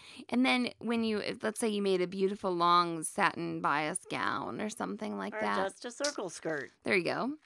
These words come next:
Speaker 2: A
Speaker 1: Or
Speaker 2: circle
Speaker 1: just a
Speaker 2: skirt
Speaker 1: circle
Speaker 2: is almost,
Speaker 1: skirt.
Speaker 2: like, entirely on the bias.
Speaker 1: Right.
Speaker 2: Because you just have this big, huge curve you're dealing with.
Speaker 1: And, and so not all of it's the true bias, but a lot of
Speaker 2: Right.
Speaker 1: it's the bias,
Speaker 2: But it's
Speaker 1: right?
Speaker 2: still the bias. And because it's not all on the exact bias,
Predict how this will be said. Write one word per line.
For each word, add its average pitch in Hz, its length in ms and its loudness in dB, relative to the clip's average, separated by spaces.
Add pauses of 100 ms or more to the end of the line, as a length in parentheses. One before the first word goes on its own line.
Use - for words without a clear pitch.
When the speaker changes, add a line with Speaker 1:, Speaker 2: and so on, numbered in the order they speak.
(140)
Speaker 2:
A - 40 -2
Speaker 1:
Or 226 100 2
Speaker 2:
circle 330 180 6
Speaker 1:
just 339 140 4
a - 100 -6
Speaker 2:
skirt 247 200 8
Speaker 1:
circle - 120 2
Speaker 2:
is 220 60 2
almost, 208 320 6
Speaker 1:
skirt. 196 60 0
Speaker 2:
like, 180 180 2
entirely 180 580 4
on 175 160 -2
the 170 60 -2
bias. 160 580 -2
Speaker 1:
Right. 156 300 -2
Speaker 2:
Because 202 340 4
you 185 80 -2
just 190 240 -4
have 175 160 0
this 175 300 -8
big, 214 200 4
huge - 440 -4
curve 151 560 -2
you're 180 120 -2
dealing 151 400 -6
with. - 300 -14 (180)
Speaker 1:
And, 208 320 4
and 220 280 4
so 233 100 0
not 262 240 10
all 254 180 10
of 226 60 2
it's 208 160 -2
the - 100 -10
true 254 240 4
bias, 151 480 6
but 175 120 0
a - 20 6
lot 247 120 12
of 165 60 12
Speaker 2:
Right. 156 100 4
Speaker 1:
it's 156 140 -2
the 180 80 -8
bias, 147 280 6
Speaker 2:
But 202 100 8
it's 190 140 2
Speaker 1:
right? 160 80 2
Speaker 2:
still 254 160 8
the 240 60 4
bias. 226 280 6 (100)
And 214 240 2
because 330 480 2
it's 440 180 -4
not 202 200 6
all 170 300 4
on 185 180 0
the 180 80 0
exact 160 560 -2
bias, 156 640 0